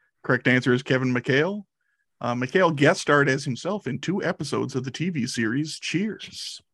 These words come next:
The theme linked answers thus far are Sam Cassell, Cordero Patterson, and Kevin McHale. Moving on to question four.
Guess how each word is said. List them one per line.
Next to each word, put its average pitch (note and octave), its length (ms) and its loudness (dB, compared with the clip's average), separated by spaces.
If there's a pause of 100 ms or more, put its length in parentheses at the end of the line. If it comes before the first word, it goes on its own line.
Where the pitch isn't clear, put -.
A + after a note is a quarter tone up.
(300)
The B2 120 2
theme F3+ 280 0
linked F#3 300 -2
answers D#3+ 400 0
thus C#3+ 260 4
far B2 540 -2 (100)
are A2 160 -4
Sam D3 380 0
Cassell, C3+ 720 -2 (600)
Cordero C#3+ 540 2
Patterson, C3 680 -2 (640)
and A#2 220 -4
Kevin C3+ 340 2
McHale. A#2+ 580 -2 (680)
Moving C3 320 -4
on E3+ 220 0
to F3 100 -4
question E3+ 600 -2
four. D3 720 -2